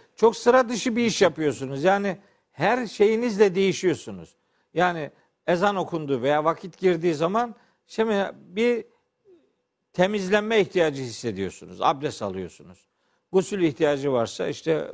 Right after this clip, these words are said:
gusül abdesti alıyorsunuz. Sonra ü-, üzerinizi, bedeninizi ve namaz kılacağınız yeri temizliyorsunuz. Yani Allah'ın huzurunda dururken ne kadar nezih olmak imkanı varsa işte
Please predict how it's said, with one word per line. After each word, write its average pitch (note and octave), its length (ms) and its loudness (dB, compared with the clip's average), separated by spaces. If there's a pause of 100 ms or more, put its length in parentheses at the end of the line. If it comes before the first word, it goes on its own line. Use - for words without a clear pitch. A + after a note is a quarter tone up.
(120)
gusül C#3+ 340 -2
abdesti G#2+ 400 -8
alıyorsunuz. G2+ 560 -10 (560)
Sonra A3+ 580 2
ü-, D#3+ 260 -2 (200)
üzerinizi, F#3+ 960 2 (260)
bedeninizi E3+ 1040 0
ve G3 240 2 (300)
namaz F#3 280 0
kılacağınız E3 680 0
yeri D#3+ 260 2
temizliyorsunuz. A#2 920 -6
Yani D3 340 -2 (460)
Allah'ın E3 360 2
huzurunda D#3 640 -2
dururken D#3+ 500 -6 (420)
ne E3 160 -4
kadar D3+ 460 -2
nezih C#3 720 -2
olmak C#3+ 400 -2
imkanı C#3 580 -6
varsa E3 300 -2
işte D#3 280 -4